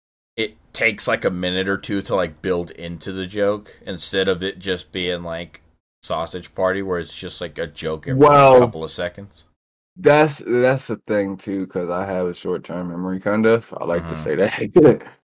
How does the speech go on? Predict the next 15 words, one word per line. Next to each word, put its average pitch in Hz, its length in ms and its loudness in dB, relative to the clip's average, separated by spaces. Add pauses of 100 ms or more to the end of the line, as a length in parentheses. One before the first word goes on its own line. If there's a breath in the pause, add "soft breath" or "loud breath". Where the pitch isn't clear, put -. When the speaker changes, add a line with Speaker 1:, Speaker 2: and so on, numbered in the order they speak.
(140)
Speaker 2:
Because 120 400 8
if 113 160 8
somebody 123 840 6
goes 110 280 4
heads 104 300 4
with 98 160 -4
a 98 80 -2
punchline 104 840 -2 (160)
and 92 260 -6
then 90 300 -4
they 85 180 -2
have, 90 380 -4
like, 85 320 -4
their 82 480 -2
hook 87 320 -2